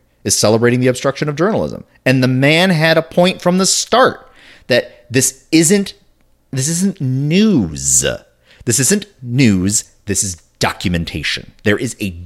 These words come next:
difference. There is a difference.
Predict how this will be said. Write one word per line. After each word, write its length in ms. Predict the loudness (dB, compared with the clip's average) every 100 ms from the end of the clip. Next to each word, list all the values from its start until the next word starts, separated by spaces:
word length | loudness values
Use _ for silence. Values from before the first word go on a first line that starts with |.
| -10
difference. 760 | -2 -2 -2 -10 -10 -6 -6 -6 -14 _ _ _ _ _ _
There 140 | 2 2
is 120 | 4
a 60 | 0
difference. 640 | -2 0 0 0 -8 -8